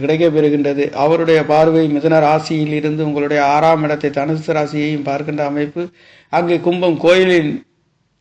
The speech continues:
கலசத்தை போன்று மின்னக்கூடிய எட்டாம் இடத்தையும் குருவின் அனுகிரகம் கிடைக்கின்ற அற்புதமான மாற்றத்தை இனி வருகின்ற நாட்களிலே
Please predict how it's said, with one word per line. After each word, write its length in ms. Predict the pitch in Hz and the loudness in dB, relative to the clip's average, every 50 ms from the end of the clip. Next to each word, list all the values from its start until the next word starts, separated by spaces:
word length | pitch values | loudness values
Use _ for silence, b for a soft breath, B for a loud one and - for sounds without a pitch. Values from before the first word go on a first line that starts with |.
| _ _ - | _ _ -4
கலசத்தை 400 | 160 170 180 - 202 180 180 170 | 0 0 2 2 2 0 2 2
போன்று 200 | 160 180 180 175 175 | 2 2 2 2 2
மின்னக்கூடிய 580 | 170 165 165 170 170 156 175 160 160 165 156 | 0 2 2 0 0 0 0 0 2 2 2
எட்டாம் 280 | 143 156 - 175 180 170 165 | 2 2 4 4 4 4 2
இடத்தையும் 400 | 156 156 151 160 165 165 156 160 | -2 -2 0 0 0 0 0 -2
குருவின் 340 | 156 156 165 165 165 156 147 | 0 0 2 2 2 0 0
அனுகிரகம் 480 | 143 156 147 156 156 151 151 151 151 143 | 0 0 0 0 0 0 0 -2 -2 -4
கிடைக்கின்ற 360 | 143 139 147 143 - 147 147 143 | -4 -4 -4 -6 -6 -4 -4 -4
அற்புதமான 500 | 135 135 - - 156 151 147 156 156 160 160 151 151 | -4 -4 -6 -6 -6 -4 -2 -2 0 0 0 0 0
மாற்றத்தை 380 | 147 151 156 160 143 147 156 147 | -2 -2 -2 -4 -4 -2 -2 -2
இனி 140 | 139 147 143 143 | -2 -2 -2 -2
வருகின்ற 280 | 139 151 156 156 156 151 | -2 -4 -4 -4 -4 -4
நாட்களிலே 500 | 147 139 139 - - 147 143 143 151 | -4 -4 -6 -8 -10 -12 -10 -8 -10